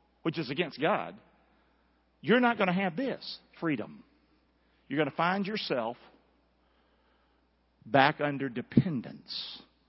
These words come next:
and depending on Washington, D C.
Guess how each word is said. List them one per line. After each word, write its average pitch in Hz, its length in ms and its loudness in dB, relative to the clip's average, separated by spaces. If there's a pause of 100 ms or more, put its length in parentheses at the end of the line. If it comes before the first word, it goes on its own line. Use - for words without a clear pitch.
(3000)
and 120 120 -4
depending 123 440 -4
on 107 160 -6
Washington, 110 640 -6
D 110 160 -6
C. 78 540 -12